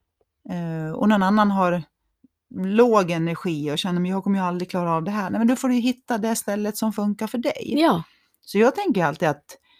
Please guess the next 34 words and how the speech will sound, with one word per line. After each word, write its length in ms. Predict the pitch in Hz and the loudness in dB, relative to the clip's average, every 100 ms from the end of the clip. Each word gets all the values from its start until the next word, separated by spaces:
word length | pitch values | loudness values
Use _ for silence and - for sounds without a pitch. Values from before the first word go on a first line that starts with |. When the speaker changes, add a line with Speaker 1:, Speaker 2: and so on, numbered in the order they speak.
| _ _ - | _ _ -4
Speaker 1:
vi 160 | 175 | -2
är 300 | 170 202 330 | 2 4 4
ju, 440 | 370 226 180 170 139 _ _ _ 175 - - | 4 6 4 2 -6 _ _ _ -16 -16 -10
liksom, 360 | 185 185 151 - 190 | -4 -2 -2 -2 2
vi 140 | 214 | 6
är 60 | 269 | 8
ju 100 | 320 | 8
bra 320 | 180 170 147 | 6 4 2
som 200 | - 165 | 0 0
vi 80 | - | 0
är. 500 | 415 - - - - _ _ - | -2 -2 -4 -6 -10 _ _ 0
Speaker 2:
Jag 300 | 226 294 370 | 8 10 10
tror 200 | - 254 | 4 2
så 120 | 220 | 4
här, 360 | 226 269 247 285 | 6 6 6 2
när 100 | 226 | 4
vi 120 | 226 | 4
pratar 300 | 233 233 240 | 6 4 6
energi, 480 | 220 226 226 285 190 | 6 6 4 4 4
att 160 | 208 | 2
man 140 | 240 247 | 2 4
har 100 | 254 | 6
låg 360 | 349 247 156 | 6 6 4
energi. 520 | 170 175 190 240 208 370 _ _ _ _ _ _ _ _ _ _ _ _ _ _ _ _ - | 2 0 2 2 2 0 _ _ _ _ _ _ _ _ _ _ _ _ _ _ _ _ -2
Egen 440 | 196 185 214 214 - - | 2 4 2 0 -6 -6
teori 400 | 196 - - 208 - - | -4 -2 -4 -6 -10 -16
här 160 | - - | -10 -4
Speaker 1:
Ja, 200 | 143 151 196 | 0 0 2
Speaker 2:
då, 60 | |
från 160 | 190 196 | 2 2
Speaker 1:
ja, 60 | |
ja. 60 | 214 | 2
Speaker 2:
Hedenskog. 540 | 196 - 151 190 - | 2 0 0 -2 2
Speaker 1:
Mm. 360 | 208 165 175 | 2 4 2